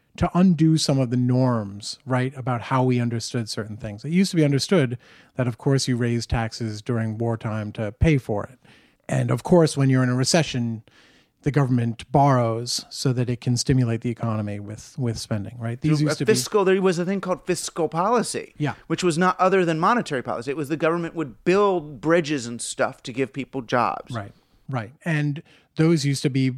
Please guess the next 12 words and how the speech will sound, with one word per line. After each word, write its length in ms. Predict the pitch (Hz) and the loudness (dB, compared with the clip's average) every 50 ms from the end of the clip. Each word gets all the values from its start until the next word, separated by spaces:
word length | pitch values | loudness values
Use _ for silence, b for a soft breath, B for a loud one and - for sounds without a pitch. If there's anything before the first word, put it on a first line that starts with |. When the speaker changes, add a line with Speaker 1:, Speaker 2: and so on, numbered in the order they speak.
| 147 - | -8 -12
Speaker 1:
sort 200 | - - - 127 | -10 -6 -4 -4
of 80 | 120 110 | -2 0
bipartisan 920 | 127 131 123 - - 143 131 123 127 110 110 123 117 117 117 113 110 110 _ _ _ - 143 | -2 -2 -2 -2 -2 0 0 0 0 -2 -4 -4 -4 -4 -4 -6 -8 -10 _ _ _ -2 2
norms. 480 | 151 220 262 185 - 110 110 110 - | 2 4 4 2 0 -4 -10 -12 -8
This 180 | - 127 - - | -6 -6 -6 -6
was 140 | 127 113 135 | -4 -2 0
not 240 | 127 123 135 - - | 0 0 -2 -4 -4
controversial 680 | 127 127 127 117 - 117 107 127 123 120 - - 117 113 | -2 -2 -2 -2 -4 -6 -4 -4 -4 -4 -4 -4 -8 -6
between 420 | 120 - - - 127 113 110 110 | -6 -10 -12 -10 -8 -8 -8 -10
Republicans 540 | 113 110 - - 113 123 123 - 117 113 - | -12 -14 -16 -16 -16 -16 -14 -12 -12 -14 -12
and 80 | - 120 | -12 -6
Democrats. 600 | 127 151 170 160 - - - - - - - - | -4 -2 -2 -2 -2 -6 -12 -16 -16 -16 -18 -18